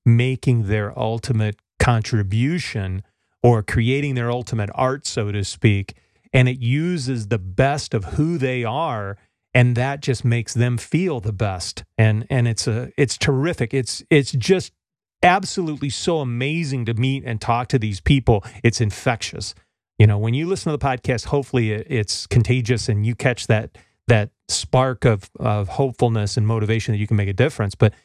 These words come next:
when I talk to those people, let me tell you, I get so, so in awe.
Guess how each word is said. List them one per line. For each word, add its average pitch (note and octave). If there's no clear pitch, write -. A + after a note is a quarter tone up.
when A2+
I C#3+
talk B2+
to G3
those F3
people, E3
let D3
me A#2
tell C3+
you, G#2
I C3+
get A#2
so, D3+
so D#3
in C3
awe. A2+